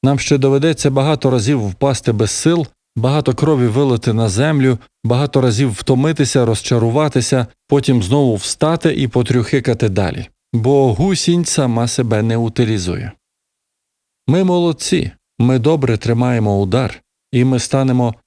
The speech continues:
надгробною плитою Червоної імперії. Слава Україні!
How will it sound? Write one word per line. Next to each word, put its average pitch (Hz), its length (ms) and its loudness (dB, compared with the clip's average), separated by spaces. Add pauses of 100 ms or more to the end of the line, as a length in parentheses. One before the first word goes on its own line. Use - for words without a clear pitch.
(140)
надгробною 117 960 0
плитою 117 680 0 (440)
Червоної 110 720 0 (480)
імперії. 104 640 -2 (880)
Слава 165 340 0
Україні! 135 560 -2